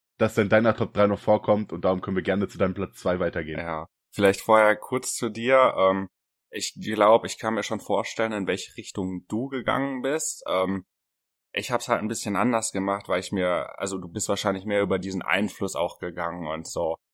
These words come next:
Speaker 2: den die hatten für die Rap-Szene, würd ich jetzt mal vermuten.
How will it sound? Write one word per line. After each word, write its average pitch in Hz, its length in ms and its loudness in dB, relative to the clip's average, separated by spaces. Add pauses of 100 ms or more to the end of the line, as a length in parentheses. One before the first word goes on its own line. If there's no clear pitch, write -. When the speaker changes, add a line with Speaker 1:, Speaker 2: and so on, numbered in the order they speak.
(180)
Speaker 2:
den 92 220 -2
die 87 260 -6
hatten 87 500 -6
für - 140 -8
die 80 80 -6
Rap-Szene, 87 540 -2
würd 98 160 -2
ich - 100 -6
jetzt 98 160 -6
mal 92 120 -2
vermuten. 104 600 -2